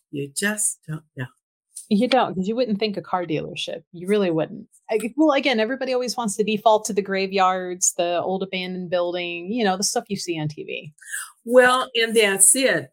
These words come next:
Speaker 1: And I think just by osmosis of Ted being married to me, uh, you know, when he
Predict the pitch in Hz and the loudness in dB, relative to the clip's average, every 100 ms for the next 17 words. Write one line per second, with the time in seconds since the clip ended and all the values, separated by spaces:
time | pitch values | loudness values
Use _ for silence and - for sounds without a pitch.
0 | _ 208 196 196 - 214 208 - 214 208 | _ -2 0 -2 -2 -4 -6 -6 -2 2
1 | 208 190 185 175 160 175 196 240 - 147 | 4 4 4 2 0 0 0 2 0 0
2 | - 160 190 170 165 175 165 180 220 214 | -4 -2 -2 0 0 -2 -2 0 0 0
3 | - 160 151 151 151 131 _ _ _ _ | -2 -4 -8 -10 -16 -20 _ _ _ _
4 | _ - - 196 202 170 160 160 160 156 | _ -14 -4 2 2 2 0 -2 -4 -2
5 | 185 175 165 | -2 -2 -4